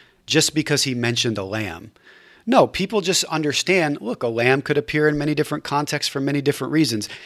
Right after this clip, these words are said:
If the context doesn't tell us it's about Passover, we don't wanna make the assumption and say it's about Passover. So it's the same thing with the trumpet. I'm just trying to give an example. Trumpets are all over the place in the Bible, sometimes with the Feast of Trumpets, sometimes not.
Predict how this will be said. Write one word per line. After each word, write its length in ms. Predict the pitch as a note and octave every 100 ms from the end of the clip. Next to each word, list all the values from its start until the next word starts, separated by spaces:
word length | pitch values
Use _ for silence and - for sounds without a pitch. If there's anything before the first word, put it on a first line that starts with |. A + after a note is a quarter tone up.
| -
If 140 | C3
the 100 | C3+
context 640 | - - C#3+ D3 D#3+ -
doesn't 280 | C#3+ C3 C3+
tell 240 | - C3 D3+
us 140 | D3
it's 80 | C#3+
about 260 | C#3 C#3
Passover, 600 | - D3 D#3 F#3 F#3 G3 F#3+ - -
we 140 | B2
don't 140 | A#2+ D3
wanna 160 | D3+
make 200 | D3 C#3+
the 120 | C#3+ C3+
assumption 500 | - C#3 C#3 B2+ B2+
and 120 | B2
say 200 | - B2
it's 100 | A#2+
about 240 | A2 G2+
Passover. 640 | - A#2+ A2+ A2+ F#2 F2 - - -
So 140 | -
it's 120 | D#3 -
the 60 |
same 300 | - F3 E3+
thing 180 | D#3+ D3
with 140 | C3
the 80 | A#2
trumpet. 440 | - - G#2+ - -
I'm 100 | B2+
just 180 | C3 -
trying 220 | C#3+ B2+
to 80 | A2+
give 180 | A2 A2
an 80 |
example. 640 | G#2 F#2+ G#2+ G#2+ G#2 F#2 - - - -
Trumpets 560 | - C#3 C3+ D3 - - -
are 140 | A2+
all 160 | B2 C3
over 180 | D3+ D#3
the 80 | D3+
place 320 | - D3+ -
in 80 | D3
the 60 |
Bible, 400 | C3 C#3 C#3+ C#3
sometimes 580 | C3 C3 C3+ C#3+ C#3 B2+
with 80 | B2
the 80 | B2
Feast 320 | - C#3 -
of 80 | -
Trumpets, 400 | C#3+ C3 B2+ -
sometimes 500 | B2+ A#2 B2 A2+ A2
not. 320 | G#2 F#2+